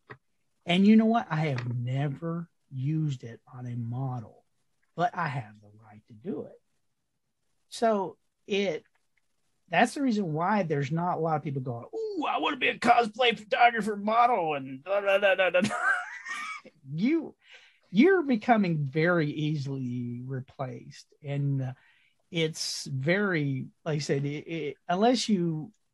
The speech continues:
fighting for creativity, unless you're really fighting for creativity, don't get involved in it. That's my thing. Like, you've got this vision in your head and you want to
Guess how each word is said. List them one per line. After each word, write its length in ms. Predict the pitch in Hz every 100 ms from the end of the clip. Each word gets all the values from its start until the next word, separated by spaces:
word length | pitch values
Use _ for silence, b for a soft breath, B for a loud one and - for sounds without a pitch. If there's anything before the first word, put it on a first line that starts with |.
| -
fighting 540 | - 180 196 196 170
for 200 | - 151
creativity, 960 | - - 139 131 - 190 180 143 - _ _ _ _ _ _ _ _ _
unless 260 | 156 180 208
you're 80 | 185
really 440 | 156 170 202 196
fighting 520 | - - 170 170 151
for 180 | 139 143
creativity, 920 | - 139 131 127 143 127 123 113 117 _ _ _ _ _ _ - 131
don't 420 | 170 175 165 143
get 280 | 139 139 - _ _ -
involved 640 | 127 117 123 127 131 120
in 60 | -
it. 280 | _ _ _ -
That's 440 | 143 156 147 -
my 380 | 139 127 127 131
thing. 200 | 123 127
Like, 220 | 143 147
you've 200 | 160 170
got 260 | 147 151 147
this 180 | 147 -
vision 460 | 120 131 160 175
in 60 | 175
your 160 | 170 165
head 420 | 170 180 180 175
and 160 | 139
you 80 | 135
want 340 | 139 160 - -
to 240 | 143 127